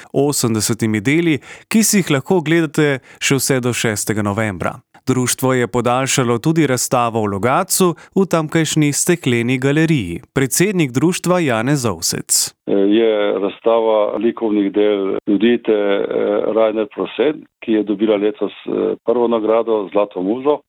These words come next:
Speaker 2: Ona vsekakor spada med, eh, res, eh, neke unikatne, posebne likovne ustvarjalce, bom rekel, na, že v Sloveniji, bom rekel, na način, kako ona slika, kako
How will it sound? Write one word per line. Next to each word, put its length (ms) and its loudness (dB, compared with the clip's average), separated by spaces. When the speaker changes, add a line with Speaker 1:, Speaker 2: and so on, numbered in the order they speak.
Speaker 2:
Ona 300 0
vsekakor 520 -2
spada 320 0
med, 300 -2
eh, 40 -4
res, 160 0
eh, 140 2
neke 360 0
unikatne, 680 2
posebne 920 -2
likovne 520 0
ustvarjalce, 800 0
bom 140 -2
rekel, 300 -4
na, 140 -6
že 360 2
v 360 -4
Sloveniji, 480 2
bom 160 -4
rekel, 280 -2
na 160 2
način, 440 2
kako 580 0
ona 300 -2
slika, 360 0
kako 640 -2